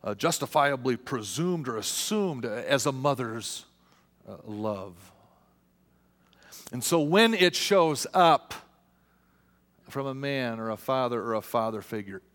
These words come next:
it makes, uh, a noticeable impact. Men, I've always agreed with those who conclude that the number one thing you can do for your family is love the Lord with all your heart, with all your soul, and with all your might.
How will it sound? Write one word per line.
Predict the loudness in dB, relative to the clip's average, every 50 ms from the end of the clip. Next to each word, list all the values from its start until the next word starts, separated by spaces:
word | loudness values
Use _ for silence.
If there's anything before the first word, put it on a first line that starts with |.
| _ 2
it | 2 2 0 -6
makes, | -10 -8 -6 -6 -6 -8 -8 -8 -8 -8 -8 -12 -16 _ _ _ _ _ _ _ _ _ _ _ _ _
uh, | -16 -16 -16 -16 -12 -10
a | -10 -8
noticeable | -8 -8 -4 -2 -2 0 0 -2 -4 -6 -8 -10 -8 -6 -8 -8 -8 -10
impact. | -12 -12 -12 -14 -18 -16 -14 -12 -12 -14 -16 -20 _ _ _ -20 _ _ -20 -20 -20 _ _ _ _ _ _ _ _ _ _ _ _ _ _ _ _ _ _ _ _ _ _ _ _ _ _ _ _ _ _ _ _ _ _ _ _ _ _ _ _ -20 _ _ _ -2
Men, | 2 4 4 6
I've | 6 6
always | 6 4 4 2 0 -4
agreed | -2 0 0 0 2 0
with | -2 0
those | 2 2 2 2 0 -2
who | -6 -6
conclude | -6 -8 -10 -6 -6 -4 -4 -2 -2
that | -4 -4
the | -4 -4
number | -6 -4 -4 -4
one | -6 -6 -6 -6
thing | -8 -6 -6
you | -6 -6 -6
can | -8 -8 -6
do | -6 -6
for | -6 -6 -6
your | -8 -8
family | -6 -6 -6 -6 -4 -4 -4 -6
is | -6 -6 -4
love | -4 -4 -2 -2
the | -4 -6
Lord | -4 -4 -4 -4 -6 -8
with | -12 -10 -6
all | -4 -4 -2
your | -2 -4 -4
heart, | -2 -2 -2 -2 -2 -4
with | -8 -6
all | -4 -4 -4
your | -4 -6 -8
soul, | -8 -8 -6 -6 -6 -8
and | -8 -10
with | -10 -8
all | -6 -6 -6
your | -8 -10
might. | -10 -10 -10 -12 -12 -14 _ -20